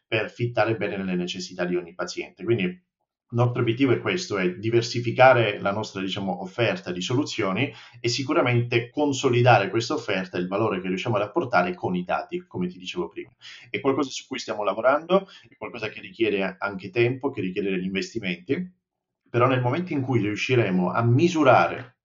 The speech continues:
l'impatto di questa tecnologia sulla vita di ogni paziente, questo è l'obiettivo a breve termine. Quindi, che chiaramente, se fatto bene, comporta una crescita economica dell'azienda. Quella è chiaramente una, una,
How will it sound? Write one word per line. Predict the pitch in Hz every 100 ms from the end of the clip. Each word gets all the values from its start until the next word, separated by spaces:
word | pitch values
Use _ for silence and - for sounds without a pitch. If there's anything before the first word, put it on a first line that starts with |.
| 117
l'impatto | 120 120 120 143 143 -
di | 123
questa | 120 120 120
tecnologia | 117 - 120 110 90 90 76 - - -
sulla | - 110 101
vita | 139 113
di | 107
ogni | 107 117
paziente, | 165 107 92 90 110 - -
questo | - 139 - 143 147 -
è | 117 113 113
l'obiettivo | 104 113 113 98 90
a |
breve | 90 85 87
termine. | - - _ _ _
Quindi, | - 123 - -
che | - 120
chiaramente, | 160 151 143 98 90 95
se | 127
fatto | 120 127 175
bene, | 104 90 95 - -
comporta | - 120 101 -
una | 98 90
crescita | 95 90 98 90 90
economica | - 101 95 92 90
dell'azienda. | 85 82 - 117 - - _ _ _ _ _ _
Quella | - 131
è | 120
chiaramente | 120 117 104 - 120
una, | 113 101 95 92 -
una, | 113 101